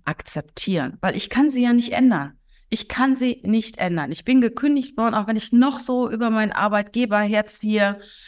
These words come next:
ähm, über meine Kollegen, wenn die Firma noch so schlecht ist. Mm, es ist, wie es ist. Und was mache ich in dem Moment? Überlege ich mir, die Situation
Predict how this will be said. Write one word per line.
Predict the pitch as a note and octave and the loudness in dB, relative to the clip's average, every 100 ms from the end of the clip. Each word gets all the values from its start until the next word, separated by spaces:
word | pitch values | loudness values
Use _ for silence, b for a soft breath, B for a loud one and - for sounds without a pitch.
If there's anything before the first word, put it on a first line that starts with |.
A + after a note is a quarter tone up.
| B B | B B
ähm, | F3 F#3 G3 G3 G3 - | 0 2 2 0 -2 -4
über | G#3 A3+ | 0 2
meine | A3 A3 | 4 2
Kollegen, | G#3+ - A3+ G#3+ A3+ G#3+ G#3 G#3 G3+ | 0 -2 0 0 0 0 0 0 0
wenn | G#3 A3+ | 0 0
die | |
Firma | A3+ B3+ A3+ A3+ | 0 0 2 4
noch | A#3+ B3+ | 2 0
so | - A#3 | -6 -4
schlecht | - - A3+ A#3 - | -4 -2 -2 -2 -6
ist. | - G#3+ - - b b b _ _ - | -4 -4 -6 -14 b b b _ _ -4
Mm, | G3+ G#3 G#3 G3+ G#3 - _ _ - | 0 4 4 0 -4 -18 _ _ -4
es | A#3 | -4
ist, | - C4 C4 - _ - | 0 -2 -2 -12 _ -2
wie | G3 G3 | 0 0
es | G3 | -2
ist. | - D#3 - - _ _ _ _ _ _ | -6 -8 -8 -16 _ _ _ _ _ _
Und | - A3+ | -2 2
was | A#3+ A#3 | 0 2
mache | C#4+ C4+ | 2 2
ich | G#3 | -2
in | G3+ | -2
dem | F#3+ F#3+ | -2 0
Moment? | F#3+ F#3 F#3 A#3+ - - | 0 0 2 0 -2 -10
Überlege | F#3 G#3+ G#3 A3 | -2 0 2 -2
ich | A#3 | -2
mir, | B3 A#3+ B3 - | 0 2 0 -2
die | F#3 G3 | -4 -2
Situation | G#3 G#3 G3 - A3 G#3 | -2 0 -2 0 0 0